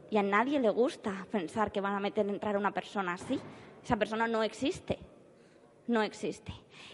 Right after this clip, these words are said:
Y al recruiter se le cae el alma a los pies cuando le mandas eso, además. Entonces, hace que los procesos sean mucho más largos. Cuando realmente tú eres consciente de que no vas a encontrar a esa persona, han pasado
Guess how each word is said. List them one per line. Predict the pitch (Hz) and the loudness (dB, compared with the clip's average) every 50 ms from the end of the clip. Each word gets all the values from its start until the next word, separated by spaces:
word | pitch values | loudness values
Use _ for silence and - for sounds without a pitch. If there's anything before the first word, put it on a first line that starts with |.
| - - - - - - | -20 -20 -20 -20 -2 4
Y | 277 262 247 247 240 - | 6 6 8 6 6 6
al | 240 240 214 | 4 4 6
recruiter | 233 226 208 - 269 247 285 285 285 302 294 | 6 4 4 6 6 6 6 6 4 2 2
se | - - 247 | 4 4 4
le | 226 214 | 4 4
cae | - 233 | 4 6
el | 240 247 | 6 6
alma | 262 320 370 370 285 240 196 185 | 6 8 6 6 6 6 4 4
a | |
los | 165 160 175 170 | 4 2 0 0
pies | - 214 202 175 170 - | 2 4 4 4 4 2
cuando | - 208 185 196 190 | 0 0 2 2 2
le | 185 190 | 2 2
mandas | 165 175 190 185 196 175 175 - 185 | 2 0 0 0 0 0 0 0 -2
eso, | 170 - - 160 | -4 -2 -2 -2
además. | 156 156 160 135 123 135 - - - - - - - - - | -2 -2 -2 -4 -4 -6 -6 -10 -14 -20 -20 -20 -20 -20 -14
Entonces, | - - 220 214 220 | -4 -2 -2 0 0
hace | - 240 254 - 302 | 0 -2 0 0 0
que | - 302 | 0 2
los | 277 269 - | 0 0 0
procesos | 254 254 240 285 277 277 262 | -4 -2 -2 0 0 0 0
sean | 277 262 254 | 0 0 0
mucho | 247 247 254 254 - 269 | 0 0 -2 -2 -2 -2
más | 233 208 185 196 | 0 0 0 0
largos. | 202 202 202 180 - - 117 - - - - - - - - - - | 2 2 2 2 0 -4 -8 -10 -10 -14 -16 -16 -16 -16 -16 0 2
Cuando | - 220 226 220 214 | 4 6 6 6 6
realmente | 226 226 240 269 294 311 320 | 6 6 6 4 2 2 0
tú | 254 294 | 0 2
eres | 294 269 247 | 0 0 0
consciente | - - - 247 233 226 226 - - - 285 285 285 277 254 - - - | -4 -2 0 2 2 2 0 -2 0 2 4 4 4 4 4 2 0 2
de | - - 226 | 4 4 8
que | 233 233 220 | 8 8 8
no | 226 226 233 240 254 269 | 8 6 4 6 4 4
vas | 269 285 277 - | 4 4 4 4
a | - | 2
encontrar | 247 226 226 220 220 214 214 | 2 2 0 -2 0 0 -2
a | 247 | -2
esa | - 285 | -2 -2
persona, | 233 247 226 - 247 226 226 220 - | -2 -2 -2 -2 -2 -4 -4 -4 -4
han | 240 233 | -6 -6
pasado | - 233 220 - 240 233 233 | -4 -2 0 0 2 2 0